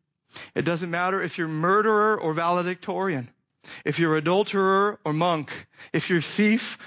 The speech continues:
or philanthropist. All are equally condemned in their sin before God. All are equally in need of His grace. And God is so ready, so happy to give it.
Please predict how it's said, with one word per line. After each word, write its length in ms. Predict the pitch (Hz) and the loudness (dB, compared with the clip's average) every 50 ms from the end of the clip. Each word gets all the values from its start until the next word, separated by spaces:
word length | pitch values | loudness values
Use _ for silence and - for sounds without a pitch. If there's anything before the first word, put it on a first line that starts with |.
| - - | -6 0
or 160 | - 170 165 | 2 2 2
philanthropist. 1000 | 156 - - 196 190 196 196 190 - 165 147 - - 151 139 135 - - - - - _ _ _ _ _ _ _ _ _ _ _ _ _ - - _ | 2 0 0 0 0 0 0 -2 -4 -8 -12 -10 -8 -8 -6 -6 -6 -8 -10 -12 -18 _ _ _ _ _ _ _ _ _ _ _ _ _ -20 -8 _
All 320 | 165 185 196 214 220 214 196 | 0 2 4 4 4 4 4
are 120 | 170 165 | 2 0
equally 580 | - 208 214 214 - - - 220 202 208 214 185 | 0 -2 -4 -4 -6 -4 -2 0 0 0 0 -2
condemned 680 | - - 165 151 151 185 196 208 214 214 220 220 208 | -2 -4 -4 -2 -2 -2 0 0 -2 -2 -2 -4 -6
in 100 | 175 160 | -4 -4
their 140 | 160 156 156 | -2 -2 -2
sin 380 | 143 - - 208 208 214 214 202 | 0 0 0 0 0 0 -2 -4
before 300 | 170 - - 165 160 165 | -6 -6 -6 -6 -6 -4
God. 400 | 147 185 185 185 185 185 190 - | -2 0 0 2 2 2 2 2
All 180 | 185 180 170 160 | 2 2 2 2
are 100 | 156 - | 0 -2
equally 540 | - 202 214 208 - - 214 196 196 196 | -2 -4 -4 -4 -4 -2 0 0 2 2
in 140 | 185 175 175 | 0 0 0
need 240 | 180 190 190 196 196 | 0 0 0 0 0
of 140 | 185 160 139 | -2 -2 -4
His 220 | 170 160 143 143 | -6 -6 -8 -10
grace. 580 | - - 180 185 185 190 196 190 - - - - - - - 247 185 | -6 -4 -2 0 0 0 0 -2 -4 -6 -8 -8 -10 -14 -16 -10 -8
And 180 | 175 175 165 143 | -6 -6 -6 -4
God 380 | 131 190 196 202 202 202 202 180 | -2 0 2 2 2 2 2 -2
is 160 | 180 165 - | -4 -6 -6
so 240 | - - 185 170 170 | -6 -4 -4 -4 -4
ready, 560 | 160 170 180 190 190 180 220 214 214 202 - _ _ _ _ _ _ _ _ _ _ - | -2 -2 -2 -2 -2 -4 -6 -8 -10 -12 -14 _ _ _ _ _ _ _ _ _ _ -4
so 240 | - - 175 160 | -4 -2 -2 -2
happy 640 | 147 135 180 196 190 196 - - 185 190 185 170 - - - - _ _ _ _ _ _ _ - | -2 -2 -2 -2 -2 -2 -4 -6 -8 -6 -8 -8 -10 -14 -20 -20 _ _ _ _ _ _ _ -12
to 80 | - | -10
give 240 | 143 143 156 151 135 | -4 -2 0 0 0
it. 240 | 139 117 - - | -2 -4 -6 -10